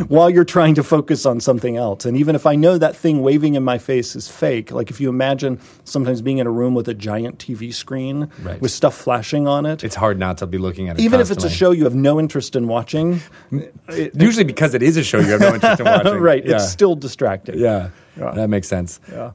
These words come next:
Speaker 2: Uh, okay, and then the final thing is, and I know a lot of bard spells, uh, kind of go this way, but I always had this idea, uh, especially once you mentioned the, the, the, the more, uh, complex illusion spells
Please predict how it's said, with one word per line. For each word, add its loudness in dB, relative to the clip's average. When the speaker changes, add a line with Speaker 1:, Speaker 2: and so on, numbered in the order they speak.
Speaker 2:
Uh, 2
okay, 2
and 0
then -2
the 0
final 0
thing 0
is, 0
and 0
I 0
know 0
a 2
lot 2
of -4
bard -2
spells, -4
uh, -8
kind -10
of -14
go 0
this -6
way, -6
but -10
I -4
always -6
had -6
this -8
idea, -8
uh, -8
especially -8
once -6
you -8
mentioned -6
the, -8
the, -10
the, -10
the -8
more, -6
uh, -12
complex -6
illusion -6
spells -10